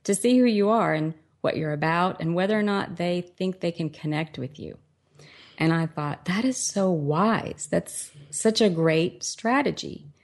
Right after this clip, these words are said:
And then I thought, "I will never in a million years, <laughs> one time, get up in front of people and speak." I'd spent all of my elementary school through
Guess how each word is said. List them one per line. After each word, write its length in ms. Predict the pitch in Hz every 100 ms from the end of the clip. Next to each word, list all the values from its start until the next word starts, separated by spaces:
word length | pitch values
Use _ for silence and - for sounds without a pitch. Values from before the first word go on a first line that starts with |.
| _ _
And 180 | - 175
then 140 | 180 180
I 140 | 175
thought, 340 | 175 170 165 -
"I 120 | 214
will 140 | 226
never 560 | 185 175 185 220 180 170
in 180 | 180 180
a 60 |
million 460 | 185 185 196 190 180
years, 580 | 202 202 170 175 - - _
<laughs> 60 |
one 400 | 165 180 190 220
time, 540 | 214 214 190 160 170 -
get 160 | 185
up 160 | 190 185
in 100 | 170
front 260 | - 190 202
of 80 |
people 280 | 160 147 147
and 160 | 147 151
speak." 280 | - 180 -
I'd 180 | 170
spent 240 | - 180 - - - _ -
all 240 | 170 196 202
of 120 | 180
my 460 | 175 170 165 170 -
elementary 580 | 165 202 202 214 208 196
school 440 | 185 - 190 190 190
through 580 | - 175 175 175 180